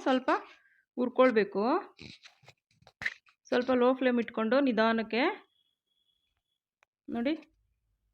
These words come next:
ಸಬ್ಬಕ್ಕಿ ಹಾಕೋದ್ರಿಂದ ಸ್ವಲ್ಪ ಅರಳುತ್ತೆ. ನೋಡಿ, ಇಷ್ಟಾದ್ರೆ ಸಾಕು ನಾಲ್ಕು ಆಲೂಗಡ್ಡೆಗೆ.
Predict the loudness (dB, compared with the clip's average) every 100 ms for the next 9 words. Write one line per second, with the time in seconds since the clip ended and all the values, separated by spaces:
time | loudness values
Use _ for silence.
0 | _ _ _ _ _ _ _ _ _ _
1 | _ _ _ _ _ _ _ _ _ _
2 | _ _ _ _ _ _ -4 -2 -2 0
3 | 0 -2 -4 -4 -2 -4 -6 -6 -4 -4
4 | -2 -4 -6 -16 -20 -20 _ _ _ _
5 | _ _ _ _ _ -20 -20 -6 -4 0
6 | 0 0 0 0 0 -2 -10 -20 -20 _
7 | _ _ _ _ _ _ _ _ _ _
8 | _ _ _ _ _ _ _ _ _ _
9 | _ _ _ _ _ -8 -4 -4 -4 -2
10 | -2 0 -2 -4 -4 -4 -4 -2 -2 0
11 | -2 -2 0 0